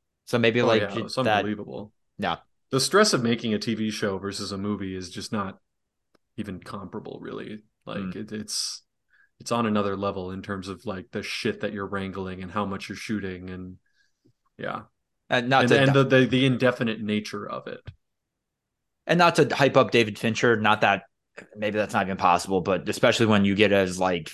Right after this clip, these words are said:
Speaker 1: the perfectionist every frame of painting as he does, that, yeah, how much, how much longer is, uh, Mindhunter already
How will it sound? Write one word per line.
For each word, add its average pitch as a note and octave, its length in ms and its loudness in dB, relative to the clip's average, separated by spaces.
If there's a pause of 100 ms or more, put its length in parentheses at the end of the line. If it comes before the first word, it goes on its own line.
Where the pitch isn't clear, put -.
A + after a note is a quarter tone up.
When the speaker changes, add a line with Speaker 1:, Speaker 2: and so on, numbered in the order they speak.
(340)
Speaker 1:
the - 60 -10
perfectionist G#2+ 760 2
every G#2+ 220 4
frame G2+ 240 2
of - 60 -6
painting G#2+ 340 0
as G2 100 -4
he B2+ 220 2
does, A#2 520 4 (240)
that, A2+ 440 4 (1120)
yeah, B2+ 220 6
how A#2+ 160 4
much, - 380 0 (280)
how - 160 0
much C3 240 -2
longer G#2+ 720 6
is, G#2+ 720 0 (100)
uh, F#2 540 4 (300)
Mindhunter G2+ 600 2
already G2 680 2